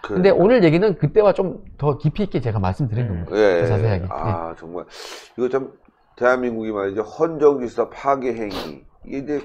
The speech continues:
Speaker 2: 이념의 문제가 굉장히 많았었는데 선거까지 개입한다는 거. 내년 그래서 총선 위험할 수도 있겠다. 별의별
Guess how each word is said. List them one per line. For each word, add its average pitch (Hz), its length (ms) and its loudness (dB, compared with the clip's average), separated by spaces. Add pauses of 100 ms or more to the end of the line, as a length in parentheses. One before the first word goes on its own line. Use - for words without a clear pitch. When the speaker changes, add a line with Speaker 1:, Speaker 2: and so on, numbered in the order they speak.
(380)
Speaker 2:
이념의 151 460 0
문제가 98 1300 -2
굉장히 95 300 -6
많았었는데 82 960 -8 (280)
선거까지 175 680 -2
개입한다는 85 720 -8
거. 60 180 -14 (540)
내년 120 380 0
그래서 104 320 -2
총선 101 560 -10
위험할 104 340 -4
수도 107 180 -12
있겠다. 71 840 -8 (360)
별의별 127 380 4